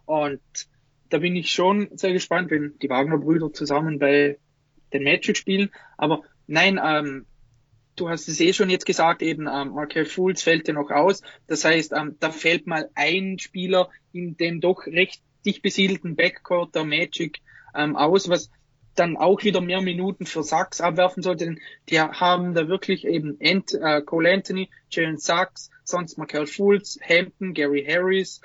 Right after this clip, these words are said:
eventuell noch Michael, äh, Carter Williams. Also sie haben da wirklich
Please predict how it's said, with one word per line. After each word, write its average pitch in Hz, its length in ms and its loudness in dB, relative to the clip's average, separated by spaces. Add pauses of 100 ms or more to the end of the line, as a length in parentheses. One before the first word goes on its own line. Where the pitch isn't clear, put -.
(220)
eventuell 170 520 -2
noch 160 180 -6
Michael, 165 480 0
äh, 139 420 2
Carter 160 360 0
Williams. 196 300 2
Also 175 140 2 (220)
sie 180 140 2
haben 180 140 2
da 175 120 2
wirklich 202 320 0